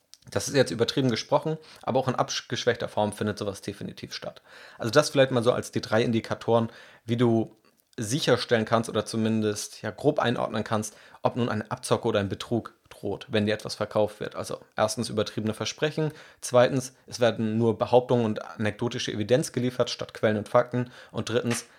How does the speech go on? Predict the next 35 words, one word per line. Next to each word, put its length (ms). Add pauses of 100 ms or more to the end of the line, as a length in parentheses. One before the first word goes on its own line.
(140)
es 160
gibt 160
große 440
Interessenskonflikte. 1120 (340)
Und 80
natürlich 400
durch 160
das 160
Internet 420
hast 200
du 60
ja 60
auch 140
Möglichkeiten, 540
dich 160
auszutauschen. 640
Also 160
einfach 260
mal 160
zu 80
schauen, 380
wenn 100
es 140
um 120
ein 140
gewisses 240
Produkt 380
geht, 220 (600)
was 200
sagen 260
andere 300
dazu, 360
möglichst 380
unabhängige 600
Personen 560